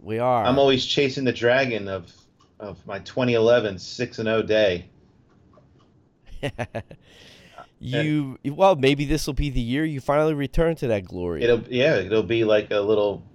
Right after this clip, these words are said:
Speaker 2: you know, flowers for Algernon moment for me, the way my picks have gone, where I'll have my mo-,
Speaker 1: Yeah, possibly.
Speaker 2: I'll have my clarity on Thanksgiving.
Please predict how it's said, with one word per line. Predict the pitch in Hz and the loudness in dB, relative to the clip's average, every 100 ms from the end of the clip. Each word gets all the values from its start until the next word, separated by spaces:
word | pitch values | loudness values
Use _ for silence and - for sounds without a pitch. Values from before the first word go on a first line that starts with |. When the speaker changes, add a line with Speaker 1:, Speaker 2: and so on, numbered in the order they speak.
| _ - | _ -14
Speaker 2:
you | 107 | -8
know, | 92 90 | -8 -8
flowers | - 123 107 110 | -2 2 4 2
for | 107 104 | 2 4
Algernon | 123 117 101 90 | 4 2 -2 -4
moment | 90 92 92 | -4 -8 -10
for | - | -12
me, | 95 90 87 - _ _ - | -10 -8 -8 -12 _ _ -6
the | 104 | -4
way | |
my | 101 95 | 0 -2
picks | 110 107 | -2 -4
have | 101 87 | -4 -2
gone, | 90 85 85 - - _ _ | 0 0 -2 -14 -20 _ _
where | 95 | -4
I'll | 92 | 0
have | 98 | 0
my | 92 90 | 0 -4
mo-, | 92 104 - | -4 -6 -6
Speaker 1:
Yeah, | 156 139 | -4 -4
possibly. | - - 170 - 98 95 92 | 2 2 2 -4 -10 -6 -6
Speaker 2:
I'll | 87 | -6
have | 87 | -8
my | |
clarity | - 113 107 95 82 - - _ _ - _ _ _ - | 0 4 6 4 -2 -8 -20 _ _ -20 _ _ _ -12
on | 87 | -4
Thanksgiving. | 101 90 - 101 90 | -2 -2 -2 -2 -2